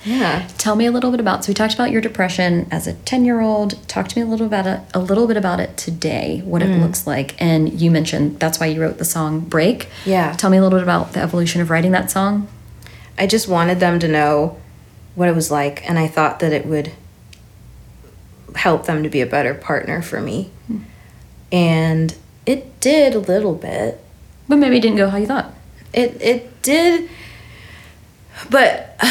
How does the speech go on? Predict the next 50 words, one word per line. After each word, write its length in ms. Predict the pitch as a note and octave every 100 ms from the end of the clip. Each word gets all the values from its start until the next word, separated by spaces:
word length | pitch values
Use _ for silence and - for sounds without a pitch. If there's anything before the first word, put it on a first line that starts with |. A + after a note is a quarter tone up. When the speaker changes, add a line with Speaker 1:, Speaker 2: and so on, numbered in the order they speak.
| - - -
Speaker 2:
I 60 | -
like 160 | F#3+ A3+
that 100 | G#3+
you 80 |
were 100 | F#3+
using 500 | F3 F3 G3 F3 E3
your, 480 | D#3 D3+ - - G3 - -
like, 280 | D#3+ -
the 100 | E3 -
art 360 | D#3+ F3 -
and 180 | D3+ E3
the, 260 | D#3+ - -
the, 260 | F3 E3 E3 - - - -
a 80 | D#3+
high, 340 | - F3 E3+
Speaker 1:
Mm-hmm. 180 | E3 F#3+
Speaker 2:
a 80 | F3
high 440 | F#3+ F#3 F#3+ F3+
part 360 | E3+ - F3+ E3
of 80 | D#3
yourself 640 | A2+ - - G2+ D#3+ -
to 480 | - - D3+ C3 -
express 520 | - E3+ - C#3+ D#3+ -
it 100 | -
to 100 | -
them. 200 | - -
'Cause 180 | G3+
sometimes 400 | F#3+ G#3+ D#4+ E4
words 300 | E3 D#3+ F#3+
just, 140 | F#3+ F#3+
I 40 |
mean, 200 | F#3+ F3 E3+ -
Speaker 1:
Yeah. 120 | G3
Speaker 2:
obviously 240 | F3 D#3 A3+
with 140 | G3+
words, 320 | F#3+ G3 F#3+ F#3+
words 220 | G#3+ A3
are 80 | F3+
in 120 | D#3+
song 320 | - E3+ D3
when 180 | A#2 D#3+
we 100 | D#3+
pair. 320 | D#3+ F3 E3
Speaker 1:
It's 140 | D#3+ G#3
easy 240 | G#3 A3
to 100 | F#3+
tune 380 | F3+ - G3+ F3
out 300 | D3+ D3 -
words. 600 | D3+ C#3 C#3 - - -
Speaker 2:
Mm. 260 | G3 - -